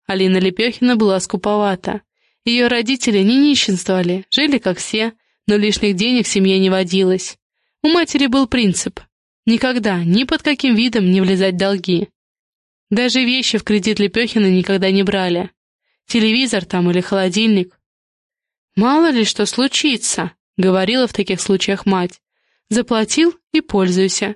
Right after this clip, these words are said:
нечего в кабалу залезать». Женщина она была простая, без образования, работала на заводе,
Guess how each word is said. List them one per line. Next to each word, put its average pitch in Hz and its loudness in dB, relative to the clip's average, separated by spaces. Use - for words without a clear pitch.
нечего 240 0
в - -10
кабалу 233 0
залезать». 220 -2
Женщина 262 0
она 254 2
была 254 2
простая, 202 -4
без 285 -2
образования, 190 0
работала 262 0
на 202 2
заводе, 196 0